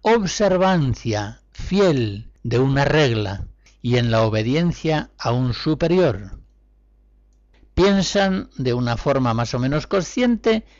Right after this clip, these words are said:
que solamente la persona se desarrolla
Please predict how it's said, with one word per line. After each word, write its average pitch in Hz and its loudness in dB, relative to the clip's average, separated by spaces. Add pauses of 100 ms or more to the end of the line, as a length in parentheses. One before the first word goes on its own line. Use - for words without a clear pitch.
(140)
que 156 2 (100)
solamente 220 0 (100)
la 165 -2
persona 135 -2
se 120 -4
desarrolla 165 -2